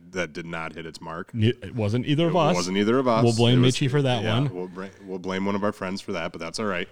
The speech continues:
Speaker 2: Twenty yards,
Speaker 1: Yeah.
Speaker 2: broadside,
Speaker 1: I don't
Speaker 2: big
Speaker 1: know.
Speaker 2: five-by-five
Speaker 1: It's
Speaker 2: bull.
Speaker 1: okay. It
Speaker 2: Missed
Speaker 1: ha-,
Speaker 2: it.
Speaker 1: it happens.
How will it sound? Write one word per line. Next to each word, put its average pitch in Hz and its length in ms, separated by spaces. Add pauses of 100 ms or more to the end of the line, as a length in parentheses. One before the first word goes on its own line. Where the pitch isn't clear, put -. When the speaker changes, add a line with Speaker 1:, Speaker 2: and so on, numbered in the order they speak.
Speaker 2:
Twenty 123 240
yards, 113 360
Speaker 1:
Yeah. 113 80
Speaker 2:
broadside, 117 560 (200)
Speaker 1:
I - 80
don't 113 60
Speaker 2:
big 104 80
Speaker 1:
know. 92 60
Speaker 2:
five-by-five 110 560
Speaker 1:
It's 101 80
Speaker 2:
bull. 113 100
Speaker 1:
okay. 110 280 (160)
It 101 160
Speaker 2:
Missed 104 240
Speaker 1:
ha-, 123 60
Speaker 2:
it. - 200
Speaker 1:
it 104 160
happens. 107 540